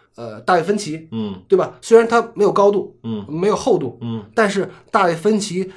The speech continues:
Speaker 1: 对黑暗的向往是执着的，
Speaker 2: 嗯。嗯，对。
Speaker 1: <laughs> 对吧？
Speaker 2: 嗯。
Speaker 1: 他那个动力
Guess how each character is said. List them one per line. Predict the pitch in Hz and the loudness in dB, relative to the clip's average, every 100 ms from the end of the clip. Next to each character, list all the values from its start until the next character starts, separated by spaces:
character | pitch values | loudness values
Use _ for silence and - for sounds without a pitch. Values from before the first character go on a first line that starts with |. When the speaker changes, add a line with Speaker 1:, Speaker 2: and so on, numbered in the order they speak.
| - - | -14 0
Speaker 1:
对 | 180 | 0
黑 | - 226 | 2 4
暗 | 226 196 | 6 4
的 | 135 | 0
向 | - 147 | -2 -2
往 | 113 87 - _ 110 101 | -2 -12 -20 _ -14 -10
是 | 135 | -8
执 | 131 147 | -2 0
着 | 113 90 | -2 -4
的， | - - | -14 -8
Speaker 2:
嗯。 | 107 | -6
嗯， | 101 110 | -6 -2
对。 | 147 117 117 _ | -2 -4 -10 _
Speaker 1:
<laughs> | _ _ | _ _
对 | 240 | 2
吧？ | 226 151 117 131 | 2 2 -10 -10
Speaker 2:
嗯。 | 113 110 - - - _ - | -8 -10 -12 -20 -20 _ -2
Speaker 1:
他 | 285 | 2
那 | 339 | 4
个 | 262 | 4
动 | - 220 180 | 2 4 4
力 | 127 | 2